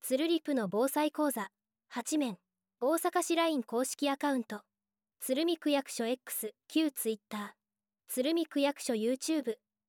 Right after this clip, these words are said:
鶴見区役所Facebook、鶴見区役所ホームページ、区の推計人口、令和六年十二月一日現在、人口、世帯数、十一万千二百二十一人、五万三百五十世帯、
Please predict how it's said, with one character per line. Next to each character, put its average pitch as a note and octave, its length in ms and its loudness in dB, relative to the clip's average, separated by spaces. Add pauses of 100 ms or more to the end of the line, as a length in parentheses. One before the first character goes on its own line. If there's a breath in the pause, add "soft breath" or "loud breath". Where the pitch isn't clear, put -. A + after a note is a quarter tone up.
(220)
鶴 C4 260 0
見 E4 100 0
区 - 140 -2
役 C#4 200 0
所 B3 120 -4
Facebook、 C#4 540 -2 (720)
鶴 C4 260 0
見 E4+ 120 2
区 - 120 -4
役 D4 220 0
所 B3 120 -2
ホ A#3 200 -2
ー - 20 2
ム D4+ 100 0
ペ C#4 180 -2
ー A#3+ 40 -2
ジ、 - 160 -12 (480)
区 E4+ 160 0
の D#4 100 2
推 C#4+ 280 -2
計 D4+ 200 2
人 C#4 220 0
口、 G3 260 -8 (240)
令 D4+ 220 2
和 B3 120 0
六 G#3 220 -2
年 A#3+ 220 2
十 A#3 220 0
二 D#4 140 0
月 D4+ 200 -2
一 B3 240 -2
日 B3+ 220 -6
現 A#3+ 260 -2
在、 G#3 220 -8 (500)
人 B3 220 -4
口、 B3 280 -4 (540)
世 B3 240 -4
帯 D4+ 160 0
数、 G#3 280 -8 (600)
十 C#4 240 -2
一 E4 240 0
万 C#4+ 180 0
千 C#4 300 0
二 C#4 100 0
百 D4 220 -2
二 D4 120 0
十 C4 200 -2
一 F#3+ 200 -6
人、 G#3+ 220 -6 (560)
五 A#3 120 2
万 C#4 240 0
三 D4+ 240 -2
百 C#4+ 240 -2
五 A3 120 -2
十 C#4 160 -2
世 D4 180 -4
帯、 A3 220 -8